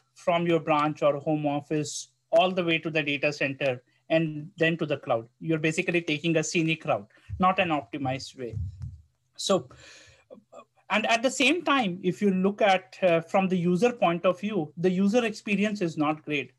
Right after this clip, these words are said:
Now the user, as a user, I need to think, "Oh, if I have to access corporate application, do I need to enable my V P N application? Or if I'm going to directly to the internet, what do I do with that V P N?" I want some privacy control at the same time. I don't want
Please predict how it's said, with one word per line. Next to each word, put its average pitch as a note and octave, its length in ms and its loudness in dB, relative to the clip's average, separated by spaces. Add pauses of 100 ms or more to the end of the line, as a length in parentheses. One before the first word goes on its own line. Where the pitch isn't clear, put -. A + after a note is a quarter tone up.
Now E3+ 300 4
the F#3 160 2
user, F3 500 2
as E3 220 2
a F#3 60 0
user, F#3 360 2
I F3 100 4
need F3+ 240 -2
to G3 80 -8
think, F3+ 320 -2 (460)
"Oh, G#3+ 180 2
if G#3 180 -2
I A3+ 80 4
have C#4 220 0
to B3+ 100 2
access G#3 520 0
corporate F#3 480 2
application, E3+ 640 -2
do D3+ 160 0
I D#3+ 80 2
need G#3 200 -2
to A3 60 -6
enable F#3 380 2
my A3 160 0
V G3 180 -2
P A3 160 -6
N A3+ 100 0
application? A3+ 720 -2 (360)
Or F#3+ 180 4
if F#3 140 0
I'm G#3 160 2
going A3+ 340 4
to A3+ 220 0
directly F3+ 440 2
to B3+ 120 -6
the F#3+ 120 0
internet, E3 500 0 (240)
what G#3+ 200 0
do A#3 100 2
I A3+ 80 4
do G#3 160 -2
with G3 200 -2
that F3 180 0
V C#3 160 -8
P C3+ 200 -8
N?" A#2+ 140 -10 (140)
I F3+ 200 2
want G3+ 320 2
some D#4+ 180 0
privacy G3 480 0
control F#3 360 0
at E3 140 0
the D#3 80 -4
same F3 320 -4
time. D3 340 -4
I D3+ 140 0
don't F#3+ 300 -2
want F#3 360 0